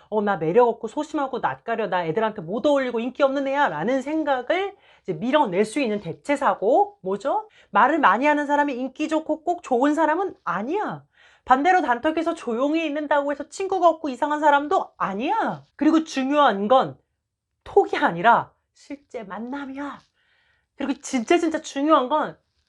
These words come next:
지금부터야. 지금부터 친구를 사귈 수 있도록 나만의 무기를 개발해야겠어. 이런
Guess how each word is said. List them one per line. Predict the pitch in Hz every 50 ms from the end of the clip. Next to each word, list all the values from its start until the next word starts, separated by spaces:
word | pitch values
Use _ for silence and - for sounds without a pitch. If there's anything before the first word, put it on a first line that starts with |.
| _ _
지금부터야. | - - 262 240 - 277 277 277 285 285 - 285 285 294 302 269 185 - _ _ _ _ _ _ _
지금부터 | - 294 277 320 339 330 339 - 349 330
친구를 | - - 359 339 330 320 311
사귈 | 320 330 330 330 320
수 | 320 240
있도록 | 208 - 196 185 175
나만의 | 170 165 170 190 208 214 208
무기를 | 202 202 220 233 220 285 285 302 285
개발해야겠어. | - 277 269 247 240 226 226 214 196 180 175 165 - - 147 131 - _ _ _ _
이런 | - 185 170 180 180 170 180